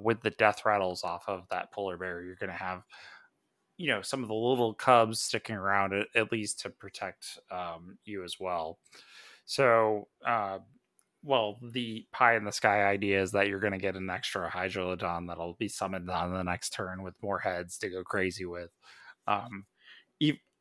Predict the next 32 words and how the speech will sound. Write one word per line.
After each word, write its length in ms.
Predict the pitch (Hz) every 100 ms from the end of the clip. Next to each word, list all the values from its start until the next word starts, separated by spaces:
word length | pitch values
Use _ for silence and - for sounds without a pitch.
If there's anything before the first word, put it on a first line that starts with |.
| _ _
even 320 | 156 135 127 107
then, 380 | 101 95 101
uh, 580 | 101 - 85 82 82 85 113 _ _ _ _ _
they 180 | 110 110
may 240 | 98 92 85
attack 400 | 87 104 90 104
into 280 | 95 98
one 160 | 85 90
of 80 | 87
the 80 | 85
heads 320 | 101 87 113
just 260 | 110 -
to 100 | 101
give 220 | 85 107 113
you 180 | 101 98 _ _ _
an 120 | 117
extra 300 | 123 131 117
head, 300 | 117 110 101
just 240 | 101 110 -
so 100 | 107
that 200 | 98 95
way 100 | 92
they 140 | 92
can 380 | 90 92 90 110 _ _ _
then, 420 | 123 110 90 87 - _ _
you 140 | 127 98
know, 220 | 80 80 - _ - - - - -
kill 220 | 113 104
off 240 | 95 90 -
the 60 |
main 260 | 95 95 90
body. 500 | 92 90 85 85 -